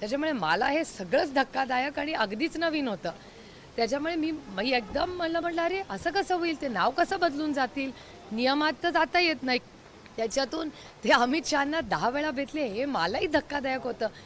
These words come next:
कारण का आम्हाला हे काहीच माहिती नव्हतं. त्याच्यामुळे सगळंच माझ्यासाठी धक्कादायक होतं. ते झाल्यानंतर मी, मला जे योग्य वाटलं तेवढंच बोलले. त्याच्यानंतर योगायोग असा झाला,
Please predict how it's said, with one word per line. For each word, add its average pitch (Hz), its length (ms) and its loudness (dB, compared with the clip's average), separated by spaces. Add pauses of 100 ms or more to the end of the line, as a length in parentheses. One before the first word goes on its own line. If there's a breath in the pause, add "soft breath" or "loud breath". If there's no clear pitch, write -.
(140 loud breath)
कारण 214 120 -4
का 262 100 0
आम्हाला 262 280 2
हे 311 60 0
काहीच 302 320 -2
माहिती 302 320 -2
नव्हतं. 196 300 -6
त्याच्यामुळे - 680 -4
सगळंच 269 440 2
माझ्यासाठी 302 560 -2
धक्कादायक 233 580 0
होतं. 180 240 -4 (380 loud breath)
ते 330 140 0
झाल्यानंतर 285 720 0 (380 loud breath)
मी, 302 280 0 (320)
मला 240 280 4
जे 370 200 6
योग्य 285 320 4
वाटलं 196 360 4 (540)
तेवढंच 349 340 2
बोलले. 202 300 -2 (400 loud breath)
त्याच्यानंतर 320 680 0
योगायोग 254 720 2
असा 196 260 2
झाला, 151 360 -4